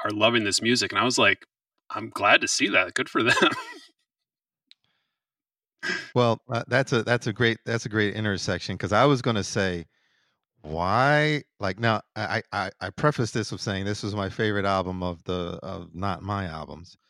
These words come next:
Speaker 2: but why is this, like, the, uh, why is this band, like, all, like, the cool kids like this? I, that just irritates the crap out of me. I'm like, "They're cool, but, and it's a good album, but, like," uh, I had some friends that were like,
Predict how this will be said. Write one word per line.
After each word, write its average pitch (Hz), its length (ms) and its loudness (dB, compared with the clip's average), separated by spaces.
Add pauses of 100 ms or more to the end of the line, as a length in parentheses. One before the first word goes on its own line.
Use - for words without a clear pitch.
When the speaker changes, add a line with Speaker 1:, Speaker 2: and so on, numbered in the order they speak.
(400)
Speaker 2:
but 107 400 2 (760)
why 85 340 -2
is 165 180 2
this, 175 220 -6
like, 160 200 0 (200)
the, 147 80 -2
uh, 139 280 0
why 98 300 0
is 165 240 -6
this 190 160 -10
band, 165 380 -2
like, 151 240 -2
all, 139 160 0
like, 139 140 -2
the 107 100 -4
cool 123 240 -2
kids 110 280 -2
like 90 200 -6
this? 82 160 -8
I, 98 220 -4
that 127 280 -2
just - 240 -8 (280)
irritates 123 460 0
the 98 120 -6
crap 104 400 -2
out 85 120 -6
of 82 80 -10
me. 87 60 -10
I'm 101 100 -8
like, 95 220 -8
"They're 170 140 -4
cool, 113 600 0
but, 90 280 -4 (380)
and 175 80 -4
it's 247 120 -8
a 214 40 -6
good 156 260 0
album, 110 540 4
but, 90 180 -6
like," 92 320 -8 (480)
uh, 113 180 4 (100)
I 131 100 2
had 131 200 0
some 107 120 -6
friends 127 400 0
that 98 120 0
were 98 120 0
like, 80 160 -10